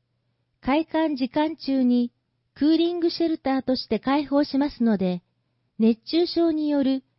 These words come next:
健康被害が生じることのないよう、積極的に利用してください。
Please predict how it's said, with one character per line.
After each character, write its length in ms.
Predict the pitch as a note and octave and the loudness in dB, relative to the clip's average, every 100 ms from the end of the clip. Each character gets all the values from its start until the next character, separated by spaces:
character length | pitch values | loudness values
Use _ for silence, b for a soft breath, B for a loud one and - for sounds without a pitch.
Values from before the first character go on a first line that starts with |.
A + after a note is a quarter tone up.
| _ | _
健 160 | - D4 | -2 -2
康 360 | - E4+ F4+ | -2 0 0
被 160 | F4+ E4+ | 0 0
害 220 | F4 C#4 | 0 2
が 100 | G#3 | 0
生 240 | - C4 C#4 | 0 0 2
じ 140 | D4+ | 2
る 100 | D4+ | 0
こ 140 | D4+ | 0
と 100 | D4+ | 0
の 140 | C4 A#3+ | 2 2
な 120 | A#3+ | 2
い 140 | A#3 | 0
よ 240 | F#3+ F#3 - _ _ _ _ _ - | 0 -2 -4 _ _ _ _ _ -4
う、 40 | |
積 200 | B3+ B3 | -2 -2
極 220 | D#4+ E4 | -4 -4
的 300 | - D#4+ D#4+ | -4 -2 0
に 100 | C#4+ | 0
利 160 | F#3+ A#3 | 2 4
用 160 | B3+ | 2
し 80 | B3+ | 0
て 120 | C4+ | -6
く 100 | B3+ | -4
だ 100 | B3 | -6
さ 160 | A#3+ B3+ | -4 -6
い。 140 | A#3 | -6